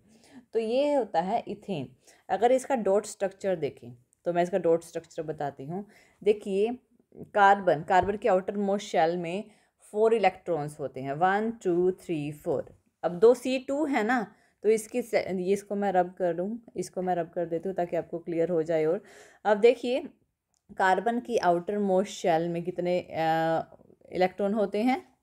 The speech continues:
चार इलेक्ट्रॉन्स होते हैं। एक कार्बन के आउटर मोस्ट शेल में चार हैं, दूसरे के में भी चार हैं। अब ये क्या होगा? एच हाइड्रोजन कितने हैं? सिक्स हैं, वन, टू, थ्री,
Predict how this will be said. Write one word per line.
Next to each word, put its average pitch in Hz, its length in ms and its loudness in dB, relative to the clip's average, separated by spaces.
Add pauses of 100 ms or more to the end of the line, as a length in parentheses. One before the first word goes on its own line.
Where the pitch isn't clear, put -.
(200)
चार 180 200 4
इलेक्ट्रॉन्स 156 520 -4
होते 139 220 -12
हैं। 123 220 -14 (380)
एक 220 240 4
कार्बन 233 320 2
के 233 80 2
आउटर 226 180 4
मोस्ट 226 200 -2
शेल 220 120 2
में 220 140 -2
चार 202 340 2
हैं, 233 180 -2
दूसरे 185 300 0
के 170 180 -4
में 160 200 -6
भी 220 240 -6 (320)
चार 123 280 -6
हैं। 113 220 -20 (720)
अब 277 340 4 (200)
ये 240 180 0
क्या 262 180 2
होगा? 151 500 -2 (1040)
एच 226 280 4
हाइड्रोजन 240 400 4
कितने 175 220 -4
हैं? 160 160 -2
सिक्स - 380 -6
हैं, 262 240 -4 (420)
वन, 165 440 2 (920)
टू, 170 380 0 (800)
थ्री, 175 500 -2